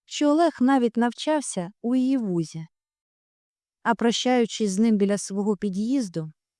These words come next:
дівчина раптом зрозуміла, що жодного разу не згадала про Ігоря. І її вже не турбує майбутнє свого ще вчора коханого хлопця.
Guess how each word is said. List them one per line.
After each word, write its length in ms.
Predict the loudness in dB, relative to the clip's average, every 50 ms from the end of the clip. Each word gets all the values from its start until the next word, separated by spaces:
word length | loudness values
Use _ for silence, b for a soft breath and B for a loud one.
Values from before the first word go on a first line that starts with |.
| _ _ _ _ _ _ _ _ -2
дівчина 560 | 0 2 2 2 0 0 0 0 2 2 2
раптом 360 | 0 0 -2 0 0 0 0
зрозуміла, 760 | 2 0 0 0 0 0 0 2 2 2 0 0 -2 -4 -8 -12 _ _ _ _ _ _ _ _ _ _ _ _
що 240 | _ -6 -4 -4 -2
жодного 500 | -2 -2 -2 0 0 -2 0 0 0 0
разу 420 | 2 2 2 0 0 -2 -4 -6
не 140 | -4 -4 -4
згадала 480 | -4 -2 -2 -2 0 0 0 0 0 0
про 180 | 0 -4 -4 -2
Ігоря. 480 | -2 -2 -2 -2 -2 -4 -4 -6 -10 -12 -16 _ _ _ _ _ _ _ _ _ _ _ _ _ _ _
І 80 | 2 4
її 340 | 4 4 4 4 2 2
вже 160 | 2 2 2 2
не 140 | 2 2
турбує 540 | 2 0 0 0 0 0 2 4 4 4 4
майбутнє 640 | 2 2 0 0 0 -2 -4 -4 -4 _ -6 -6 -6 -10 _ _ _ _ _
свого 380 | _ -10 -4 -4 -2 0 0 0
ще 180 | 0 0 -2 -4
вчора 440 | -4 -6 -4 -2 0 0 0 -2
коханого 580 | -2 -4 -10 -8 -6 -4 -2 0 0 0 -2 -4
хлопця. 600 | -6 -6 -6 -6 -6 -6 -8 _ -18 -18 -18 -18